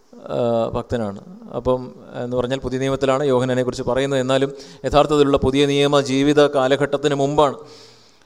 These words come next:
ആ, പരിശുദ്ധാത്മാവിൻ്റെ ആ കാലഘട്ടത്തിൽ സഭയുടെ മുമ്പാണ് യോഹന്നാൻ സ്നാപകൻ ജീവിച്ചത്. അവൻ പഴയ നിയമത്തെ ഏറ്റവും വലിയവനായിരുന്നു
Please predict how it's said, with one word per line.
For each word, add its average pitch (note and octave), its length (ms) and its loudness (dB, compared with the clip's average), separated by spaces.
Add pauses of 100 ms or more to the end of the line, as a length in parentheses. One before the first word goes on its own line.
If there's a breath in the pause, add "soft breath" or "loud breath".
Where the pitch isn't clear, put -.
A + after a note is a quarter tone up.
(240 loud breath)
ആ, A#2 340 -2
പരിശുദ്ധാത്മാവിൻ്റെ B2+ 1040 0 (200)
ആ B2+ 100 -6
കാലഘട്ടത്തിൽ A#2+ 540 0
സഭയുടെ C3 420 4
മുമ്പാണ് B2+ 380 -2
യോഹന്നാൻ A#2 460 -2 (240)
സ്നാപകൻ A2+ 600 -6 (100)
ജീവിച്ചത്. A2 480 -8 (760 soft breath)
അവൻ C#3+ 400 -2 (1300 soft breath)
പഴയ D3 140 2
നിയമത്തെ D3+ 320 4
ഏറ്റവും D#3+ 240 0
വലിയവനായിരുന്നു D#3+ 640 6